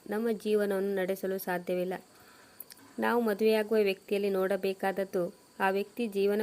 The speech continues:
ಪೂರ್ತಿ ಪ್ರತಿಯೊಂದು ಸ್ಥಿತಿಯಲ್ಲೂ ನಮ್ಮೊಟ್ಟಿಗೆ ಜೊತೆಯಾಗಿ ಇರಬಹುದಾ ಅಥವಾ ಇಲ್ಲವಾ, ಅವನು ನಮ್ಮನ್ನು ಗೌರವಿಸಬಹುದಾ ಅಥವಾ ಇಲ್ಲವಾ. ಬಹಳ ಮುಖ್ಯವಾದ ವಿಷಯವೆಂದರೆ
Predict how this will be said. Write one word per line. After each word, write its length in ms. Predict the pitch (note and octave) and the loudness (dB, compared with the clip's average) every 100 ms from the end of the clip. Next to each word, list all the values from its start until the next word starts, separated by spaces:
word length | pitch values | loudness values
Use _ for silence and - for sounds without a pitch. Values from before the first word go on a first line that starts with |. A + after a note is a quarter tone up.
| G#3+ | -2
ಪೂರ್ತಿ 280 | A3+ G#3+ A3+ | -6 -4 -6
ಪ್ರತಿಯೊಂದು 560 | G#3 F#3+ - G#3 A3 | -2 -4 0 -2 0
ಸ್ಥಿತಿಯಲ್ಲೂ 760 | A3 - G#3 G#3+ G#3 A3+ F#3+ G3+ - - - G3+ | -4 -6 -6 0 0 2 -2 -4 -14 -20 -8 -4
ನಮ್ಮೊಟ್ಟಿಗೆ 520 | G#3 G#3+ G#3+ A3+ A3 | 0 0 0 0 2
ಜೊತೆಯಾಗಿ 520 | G#3 F3+ G3+ G3+ G#3+ | 0 0 0 0 2
ಇರಬಹುದಾ 640 | G3 G3 G3 F#3+ F3+ F3+ | 0 0 -2 -2 -2 -2
ಅಥವಾ 240 | - G3+ F#3+ | -4 -4 -2
ಇಲ್ಲವಾ, 560 | F#3+ G3+ F#3 F3 F3+ - - - - - | -2 0 0 0 -4 -10 -20 -20 -12 0
ಅವನು 300 | G3+ A3+ A#3 | 2 2 0
ನಮ್ಮನ್ನು 320 | A3+ A3 A3 | 0 0 0
ಗೌರವಿಸಬಹುದಾ 960 | G3 F#3+ G3+ G#3+ G#3+ G3+ F#3+ F#3+ F#3 F#3 | 0 0 2 0 0 -2 0 -2 -2 -2
ಅಥವಾ 200 | F3+ F#3+ | -2 -4
ಇಲ್ಲವಾ. 540 | F#3 G3 F#3 F3 F3 - - - - G3+ | -2 -2 -2 -4 -6 -16 -20 -20 -10 -6
ಬಹಳ 220 | G#3+ B3 | -2 0
ಮುಖ್ಯವಾದ 460 | B3 A3 - A3 G#3+ | 0 -2 0 0 2
ವಿಷಯವೆಂದರೆ 760 | G#3 G3+ G#3 F#3+ F3+ F3 G#3 | 0 0 -2 -2 -2 -2 -4